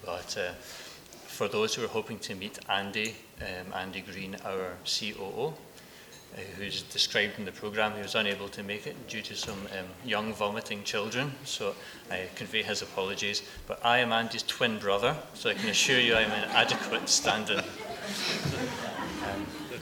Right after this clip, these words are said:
now, um, Distrify came about because Andy and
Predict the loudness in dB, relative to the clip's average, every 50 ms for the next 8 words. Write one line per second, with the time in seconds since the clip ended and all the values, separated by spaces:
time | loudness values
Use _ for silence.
0 | -10 -12 -12 -10 -6 2 4 6 6 6 4 -2 -6 -6 -8 -10 -14 -14 -14 -16
1 | -18 -18 -18 -16 -12 -12 -12 -12 -12 -12 -6 2 6 8 8 8 8 6 4 6
2 | 8 8 8 8 8 4 0 -2 -4 -6 -10 -14 -18 -18 -18 -16 -16 -16 -16 -16
3 | -16 -18 -18 -18 -18 -18 -18 -18 -18 -16 -10 2 4 6 6 6 4 0 0 4
4 | 8 10 10 10 10 8 6 2 0 0 0 2 2 2 2 2 4 4 4 2
5 | -2 -6 -10 -10 -14 -18 -18 -12 -10 -10 -10 -10 -4 0 2 4 4 4 4 2
6 | 2 0 0 -2 -2 -6 -12 -10 -2 2 2 4 4 2 2 0 0 0 0 0
7 | -2 -2 -2 0 0 0 -2 -4 -6 -10